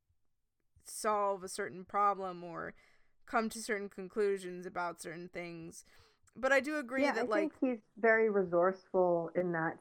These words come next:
Speaker 2: sense, but I think he's much more spontaneous
Speaker 1: Mm.
Speaker 2: than the, the,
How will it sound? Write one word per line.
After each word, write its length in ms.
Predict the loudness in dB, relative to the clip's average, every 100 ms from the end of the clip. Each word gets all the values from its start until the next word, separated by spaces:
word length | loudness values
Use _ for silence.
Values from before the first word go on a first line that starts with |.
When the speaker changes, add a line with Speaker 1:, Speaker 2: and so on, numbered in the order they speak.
| 2
Speaker 2:
sense, 300 | 2 2 -2 2
but 160 | 4
I 180 | 6 2 2
think 240 | 2 2 0 _ _ -2
he's 180 | 0 0 _ _ _ _ _ _ _
much 160 | 0 0 2
more 160 | 0
spontaneous 1000 | 0 4 4 4 0 0 2 2 2 -2 -6 _ _ _ -10
Speaker 1:
Mm. 300 | -8 -8 -10 -2
Speaker 2:
than 260 | 0 2
the, 340 | 2 2 2 -2
the, 280 | -2 -2 -4